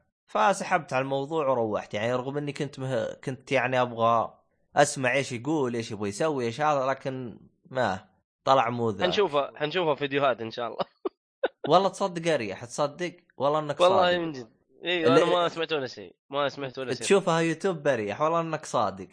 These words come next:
Speaker 1: لأنه كانت، يعني ما كان إنك في مكان تجلس فيه وتتابع، لا، كان توقف، توقف وتجلس وتناظر.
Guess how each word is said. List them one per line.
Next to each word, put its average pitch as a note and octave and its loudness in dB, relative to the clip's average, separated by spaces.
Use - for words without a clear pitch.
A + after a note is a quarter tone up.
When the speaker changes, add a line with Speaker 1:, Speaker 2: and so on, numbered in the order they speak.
Speaker 1:
لأنه G#3+ -2
كانت، A#3+ -2
يعني C3+ 0
ما F#3 0
كان A#3 0
إنك C3 -4
في D#3+ 4
مكان E3+ -2
تجلس C#3 -6
فيه D#3 -2
وتتابع، A2 0
لا، D3 0
كان E3 -4
توقف، C3 -4
توقف G#3+ 0
وتجلس F3+ -10
وتناظر. C#3+ -6